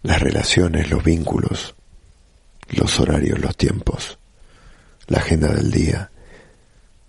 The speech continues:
a delimitar los horarios de trabajo, de los horarios familiares, de los horarios de ocio,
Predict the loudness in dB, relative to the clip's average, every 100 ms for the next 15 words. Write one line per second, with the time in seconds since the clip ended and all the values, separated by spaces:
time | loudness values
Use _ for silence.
0 | _ -6 0 0 2 2 2 2 2 2
1 | 2 2 0 0 0 0 0 0 -2 -4
2 | -6 0 0 2 -2 -4 -12 -20 -20 -20
3 | -20 -20 -20 -18 -2 0 2 2 2 0
4 | -2 -4 -12 _ _ -20 -20 -20 _ _
5 | _ _ _ -20 _ _ _ _ -20 _
6 | -2 0 2 0 0 0 2 2 2 0
7 | -4 -8